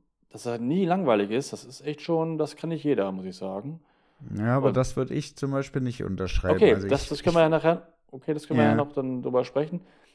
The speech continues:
Speaker 1: Also für mich war das so, ähm, ich fand ihn super unterhaltsam und kein bisschen langweilig. Ich war gleich in dem Film drin.
Speaker 2: Ja.
Speaker 1: Und ich wollte wissen, wie das weitergeht und, äh, wie das dann ist mit der Atombombe und so. Und ich fand das super interessant. Also mir hat der Film echt richtig gut gefallen.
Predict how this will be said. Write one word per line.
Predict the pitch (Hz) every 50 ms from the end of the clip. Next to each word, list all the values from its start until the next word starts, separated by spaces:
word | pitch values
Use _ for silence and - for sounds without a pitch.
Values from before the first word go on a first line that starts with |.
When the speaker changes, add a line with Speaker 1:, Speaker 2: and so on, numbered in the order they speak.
| _ -
Speaker 1:
Also | 127 117 113
für | 131 127
mich | 143 196 190 -
war | 190 180
das | 170 170 165 -
so, | 170 165 165 165 160 165 156 -
ähm, | 131 135 135 135 135 131 131 127 127 - - -
ich | - -
fand | - 127 120
ihn | 123 123 113
super | 113 143 165 165
unterhaltsam | 151 139 139 123 131 143 147 143 - 147 139 139
und | 123 120 110 - _ _ _ _ _ _
kein | - - - 135 151 160 165 160
bisschen | 147 143 143 143 131
langweilig. | 135 143 147 131 117 110 110 117 123 123
Ich | 113 113 120
war | 120 117 -
gleich | 120 117 110 104 110 131 151 156 -
in | - 139
dem | 139 135
Film | 127 - 131 117 113
drin. | 104 107 - 107 117 160 214 247 254 - - _ _ _ _ _ -
Speaker 2:
Ja. | 120 117 113 104 98 95 110 123 - _ _ _ _ _ _ - - -
Speaker 1:
Und | 120 110 113 -
ich | - 123 - -
wollte | 143 147 147 135
wissen, | 135 151 151 156 151 139
wie | 139
das | 139 135 139 - 123
weitergeht | 127 143 151 147 131 139 139 143 143 139 139
und, | 135 123 123 123 123 123 120 117 113
äh, | - 117 113 113 113 117
wie | 120
das | 123 127 120 -
dann | - 120
ist | 131 135 131
mit | 139 120
der | 127 123
Atombombe | 120 117 - - 131 135 139 131 123 127 123 123 120 117
und | 117 113 113
so. | 117 117 117 113
Und | 110 107 104
ich | 101 -
fand | - 117
das | 110 98
super | 117 113 120 107
interessant. | 101 98 101 - - 92 87 87
Also | 92 90 95 107
mir | 104 107 117 131
hat | 131
der | 131 120
Film | - - 120 117 117
echt | 113 120 110 - - - 113
richtig | 117 113 120 107 -
gut | 113 104 -
gefallen. | - 98 - 92 90 -